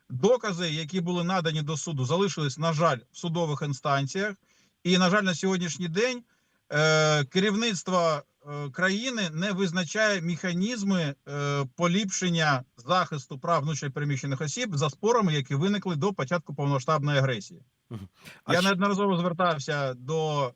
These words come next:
Speaker 1: е, Кабміну, депутатів, пані Верещук з цього приводу, надавав відповідні пропозиції. Потрібно внести декілька слів до вже діючих законодавчо-нормативно-правових актів, тому що можливе відновлення втрачених кримінальних, цивільних, господарських про-,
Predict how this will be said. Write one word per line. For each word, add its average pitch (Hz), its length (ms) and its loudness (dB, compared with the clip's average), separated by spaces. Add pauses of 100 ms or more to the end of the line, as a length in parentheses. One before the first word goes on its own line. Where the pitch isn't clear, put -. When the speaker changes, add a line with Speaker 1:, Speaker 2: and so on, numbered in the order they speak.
(120)
Speaker 1:
е, 139 200 -4
Кабміну, 175 460 0
депутатів, 147 760 -2
пані 147 240 -2
Верещук 151 500 -2
з - 40 -10
цього 175 220 2
приводу, 156 380 0
надавав 151 360 2
відповідні 147 380 -2
пропозиції. 160 680 -2 (460)
Потрібно 233 440 6
внести 220 480 6
декілька 190 560 4
слів 190 360 0 (480)
до 175 160 4
вже 165 200 4
діючих 175 440 2
законодавчо-нормативно-правових 156 1400 0
актів, 196 420 -2 (360)
тому 190 300 2
що 180 400 2 (100)
можливе 190 540 -2
відновлення 180 600 -2
втрачених 151 640 -2
кримінальних, 175 600 0
цивільних, 156 360 -2
господарських 139 540 -4
про-, 147 340 0